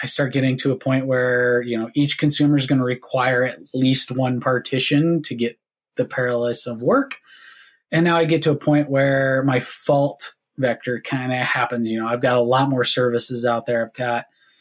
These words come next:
you know, if one of them happens, I've gotta rebalance. Well, now my, you know, my consumer group is so big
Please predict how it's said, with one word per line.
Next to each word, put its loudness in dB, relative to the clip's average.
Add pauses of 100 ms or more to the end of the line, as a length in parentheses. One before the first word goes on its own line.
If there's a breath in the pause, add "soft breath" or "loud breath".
(240 soft breath)
you -4
know, 0
if -4
one 2
of 2
them 2
happens, 2
I've 0
gotta 0
rebalance. -2
Well, 0
now -2
my, -4 (160)
you -4
know, -4
my -4
consumer 0
group 0
is -2
so 2
big 0